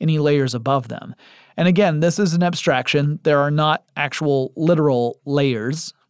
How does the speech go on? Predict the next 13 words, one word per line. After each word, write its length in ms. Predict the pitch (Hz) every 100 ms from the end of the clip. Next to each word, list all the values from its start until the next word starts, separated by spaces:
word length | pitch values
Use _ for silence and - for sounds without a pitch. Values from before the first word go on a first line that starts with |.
| -
in 160 | 135 123
these 200 | 120 -
systems. 500 | 151 - 117 127 - - - -
But 120 | 185
within 280 | 190 208 254
this 160 | 247 -
framework, 560 | 196 185 156 123 -
you 80 | 180
could 240 | - 214
say 320 | - 143 123 135 - _ -
T 240 | 240 247
C 240 | - 233 196
P 400 | 151 131 131